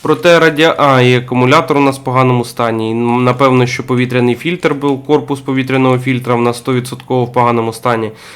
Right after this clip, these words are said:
Проте коробка, стартер, е, генератор навіть, помпа у нас в хорошому стані, що не може не радувати. Трохи є пом'ятості, не знаю, можливо, цей автомобіль колись-небудь перевертався,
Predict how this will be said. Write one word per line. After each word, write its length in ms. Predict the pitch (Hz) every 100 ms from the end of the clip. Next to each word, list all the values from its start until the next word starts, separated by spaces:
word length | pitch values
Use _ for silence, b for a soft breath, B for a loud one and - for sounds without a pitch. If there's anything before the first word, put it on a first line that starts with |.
| B
Проте 260 | 160 170 214
коробка, 640 | 202 196 202 202 180 175
стартер, 920 | - - 180 180 180 - 170 160 147
е, 440 | 147 139 139 135 131 127 - -
генератор 760 | 123 151 151 127 117 113 131 135
навіть, 460 | 139 139 135 131 -
помпа 600 | 160 175 160 151 139 B B B -
у 80 | 123
нас 300 | 135 143 -
в 40 |
хорошому 560 | 131 127 127 127 131 127
стані, 480 | - 123 110 107
що 380 | 101 - 151 180
не 120 | 170
може 340 | 131 131 131 135
не 200 | 127 127
радувати. 600 | 120 117 110 110 - 113 B B B B B - - - -
Трохи 320 | 170 175 165
є 240 | 143 127 127
пом'ятості, 1040 | 151 180 131 120 - 135 - - 180 185
не 140 | 156 147
знаю, 400 | 127 135 120 113
можливо, 560 | 117 123 123 156 147
цей 180 | 139 139
автомобіль 520 | 127 127 135 131 147
колись-небудь 920 | 135 131 131 131 127 135 127 123 123
перевертався, 920 | 139 139 131 127 - 113 104 - 165